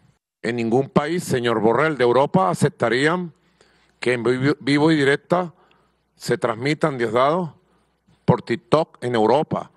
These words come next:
o Instagram en Europa, asaltos armados de delincuentes a alcaldías, gobernaciones, hospitales, escuelas, estaciones de trenes, de metro,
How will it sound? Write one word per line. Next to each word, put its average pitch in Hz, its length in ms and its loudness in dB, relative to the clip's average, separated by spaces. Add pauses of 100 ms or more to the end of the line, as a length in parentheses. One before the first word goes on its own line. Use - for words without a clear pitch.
(320)
o 127 140 0
Instagram 117 560 -2
en 156 120 0
Europa, 151 600 0 (720)
asaltos 135 560 0
armados 143 480 0
de 147 80 4
delincuentes 143 800 0 (800)
a 131 120 4
alcaldías, 127 760 0 (280)
gobernaciones, 127 1080 0 (340)
hospitales, 135 920 0 (340)
escuelas, 139 800 0 (260)
estaciones 127 640 0
de 127 80 2
trenes, 139 420 0
de 123 100 2
metro, 139 520 -2